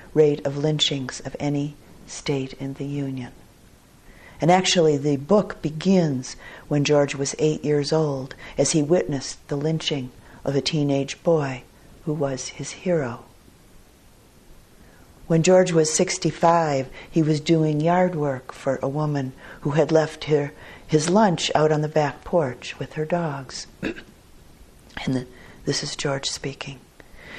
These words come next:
She didn't see me from the shadow of the tree, but I watched as she put down two bowls on the floor for some dogs,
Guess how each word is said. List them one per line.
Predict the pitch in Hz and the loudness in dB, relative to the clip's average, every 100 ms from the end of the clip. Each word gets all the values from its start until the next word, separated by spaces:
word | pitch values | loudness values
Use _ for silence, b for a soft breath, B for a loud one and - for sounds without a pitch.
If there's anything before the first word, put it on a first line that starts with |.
| B | B
She | - | 2
didn't | 196 226 220 | 6 8 6
see | - 226 220 | 4 4 6
me | 196 165 | 6 4
from | - 156 | 2 2
the | 156 | 2
shadow | - 165 156 151 | 4 4 6 4
of | 147 | 2
the | 160 | 0
tree, | 156 196 180 | 2 4 4
but | 147 151 | 6 4
I | 143 | 4
watched | 135 151 147 - - B B | 4 2 0 -4 -6 B B
as | 147 | 2
she | - 156 | 2 0
put | - 165 - | 2 2 4
down | 151 143 | 2 2
two | - 175 | 2 2
bowls | 156 156 156 143 - B B | 4 6 6 2 0 B B
on | 143 147 | 0 2
the | |
floor | 139 - 156 151 | 2 2 4 4
for | - 147 | 0 -4
some | - 131 | -2 2
dogs, | 151 147 151 147 | 2 4 2 -2